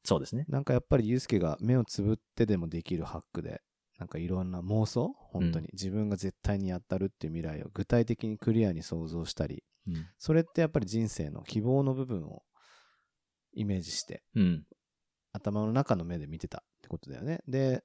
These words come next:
Speaker 2: さらにそれを、まあ、今ある、周りにあるものに感謝する。
Speaker 1: うん。
Speaker 2: なんか、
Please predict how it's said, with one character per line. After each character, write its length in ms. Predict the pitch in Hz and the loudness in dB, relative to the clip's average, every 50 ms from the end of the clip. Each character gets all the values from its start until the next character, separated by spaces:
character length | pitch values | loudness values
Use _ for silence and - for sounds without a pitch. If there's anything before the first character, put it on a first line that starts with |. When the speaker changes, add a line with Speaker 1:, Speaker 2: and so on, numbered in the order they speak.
| _ - | _ -2
Speaker 2:
さ 160 | - - 127 | 2 4 4
ら 100 | 117 104 | 6 4
に 120 | 90 82 | 4 2
そ 140 | - - 87 | 0 0 0
れ 120 | 82 85 | 2 2
を、 160 | 85 82 82 - _ _ _ _ _ _ | 2 0 -2 -4 _ _ _ _ _ _
ま 120 | - - 90 | -6 -6 -2
あ、 20 | - | 0
今 280 | 139 127 117 104 - 110 | 2 2 2 4 4 4
あ 80 | 131 | 4
る、 80 | 113 92 | 4 4
周 260 | 85 92 98 101 110 | 2 2 4 4 6
り 40 | 123 | 6
に 100 | 127 127 | 4 6
あ 140 | 117 123 147 | 6 8 8
る 80 | 139 104 | 6 6
も 140 | 87 87 | 4 0
の 120 | 85 82 80 | -4 -4 -6
に 220 | 76 73 71 - - _ _ _ | -8 -10 -12 -14 -16 _ _ _
感 200 | - 87 87 82 | -2 0 0 0
謝 100 | 80 78 | 0 -2
す 140 | 78 - 85 | -4 -8 -10
る。 80 | - - - | -10 -6 -6
Speaker 1:
う 20 | |
ん。 20 | 98 | -6
Speaker 2:
な 60 | 95 | -6
ん 60 | 92 | -6
か、 240 | - - 76 - | -6 -8 -10 -10